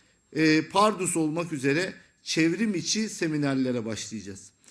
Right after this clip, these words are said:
Bu eğitimleri başarıyla tamamlayanlara bir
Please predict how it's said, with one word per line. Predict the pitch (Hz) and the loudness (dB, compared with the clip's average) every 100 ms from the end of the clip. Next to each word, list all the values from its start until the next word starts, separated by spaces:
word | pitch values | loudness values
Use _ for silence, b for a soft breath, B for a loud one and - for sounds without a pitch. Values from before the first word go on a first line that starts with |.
| b b b | b b b
Bu | 233 226 | 4 6
eğitimleri | 208 196 196 196 190 208 | 6 2 -2 2 2 4
başarıyla | 175 175 185 202 190 175 | 2 2 2 2 2 0
tamamlayanlara | 170 156 156 151 147 143 143 147 180 | 0 -2 -2 -2 0 0 0 -2 -2
bir | 160 202 202 | 0 -2 -2